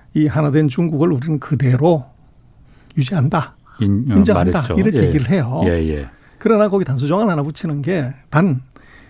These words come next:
Speaker 1: 현재의 상황을
Speaker 2: 예.
Speaker 1: 변화시키는 건 안 된다.
Speaker 2: 예.
Speaker 1: 그래서 니들이 대만을 공격하거나 이러는 거 안 된다. 요걸 단서를 달았어요. 이게 무슨 얘기냐면
Speaker 2: 예.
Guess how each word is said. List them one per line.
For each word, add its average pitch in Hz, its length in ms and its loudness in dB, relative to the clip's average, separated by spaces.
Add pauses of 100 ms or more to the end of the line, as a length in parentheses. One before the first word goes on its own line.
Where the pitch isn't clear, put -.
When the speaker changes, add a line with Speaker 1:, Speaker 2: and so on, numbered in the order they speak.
(100)
Speaker 1:
현재의 294 600 2
상황을 156 720 -2 (160)
Speaker 2:
예. 95 120 0
Speaker 1:
변화시키는 180 580 0
건 185 120 -2
안 120 140 -4
된다. 156 640 -8 (100)
Speaker 2:
예. 85 260 0 (480)
Speaker 1:
그래서 151 220 0
니들이 156 480 4
대만을 147 340 0
공격하거나 135 1000 0
이러는 220 340 2
거 143 60 0
안 123 120 2
된다. 147 300 2
요걸 147 240 4
단서를 156 380 0
달았어요. 120 440 -2
이게 233 160 4
무슨 175 220 2
얘기냐면 135 640 0 (100)
Speaker 2:
예. 85 140 -2